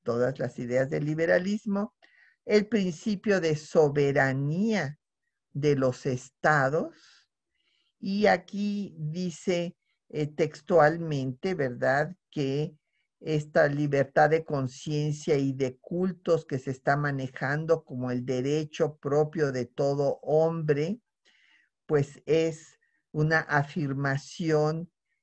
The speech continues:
temeraria y que lo que están predicando es la libertad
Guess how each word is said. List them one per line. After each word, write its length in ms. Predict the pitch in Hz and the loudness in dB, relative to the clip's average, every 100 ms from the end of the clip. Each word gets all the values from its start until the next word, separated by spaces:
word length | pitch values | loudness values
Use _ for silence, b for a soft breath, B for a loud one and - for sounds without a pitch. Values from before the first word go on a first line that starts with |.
| _ _ | _ _
temeraria 1200 | - 156 139 135 135 147 156 165 156 135 135 156 - _ _ _ _ _ _ _ - | 2 2 2 2 4 6 6 4 -2 -4 -4 -8 -14 _ _ _ _ _ _ _ -10
y 320 | 160 175 196 | -8 -8 -8
que 400 | - 151 160 165 | 0 2 2 -2
lo 320 | 151 147 143 - | 0 0 0 -2
que 100 | 131 | -6
están 520 | - - 151 160 156 | -4 2 2 2 -2
predicando 1080 | 165 143 127 135 - 151 151 151 160 160 - | 0 0 -2 -8 0 2 4 2 2 2 0
es 300 | 147 143 160 | 0 2 2
la 120 | 147 | 2
libertad 840 | 139 127 127 123 _ 156 151 | 2 0 0 0 _ 4 4